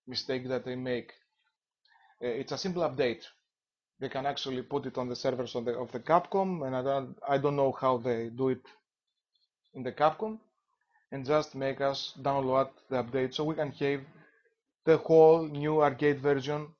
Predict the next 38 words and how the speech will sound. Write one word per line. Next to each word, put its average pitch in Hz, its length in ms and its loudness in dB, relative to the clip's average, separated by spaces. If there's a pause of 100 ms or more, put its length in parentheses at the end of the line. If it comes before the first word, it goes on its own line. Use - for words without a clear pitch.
(180)
of 131 160 -6
the 131 320 0 (500)
actual 143 440 2
game. 127 360 -2 (1300)
And 131 440 -4
it, 120 120 -6 (160)
I, 131 220 0 (100)
I'll 131 280 0
say 165 240 -2
that 143 260 -2
because 135 300 -6
I 131 80 -2
love 139 220 -2
the 131 100 -4
game 123 340 -6 (320)
and 123 160 -8
I 131 60 -2
want 139 380 -4 (140)
the 135 180 -4
whole 151 320 6
package, 110 520 -4 (340)
not 147 320 -2
the 135 140 -6
half 139 260 4
of 113 120 -10
it. 110 200 -10 (1040)
Because 139 440 -2
the 135 100 -6
trials 170 320 2
of 156 80 -6
the 143 80 0
characters 139 520 -2
is 135 200 -8
something 151 320 -2
important 139 560 2
on 123 100 -4
the 123 100 -4
game. 113 360 -6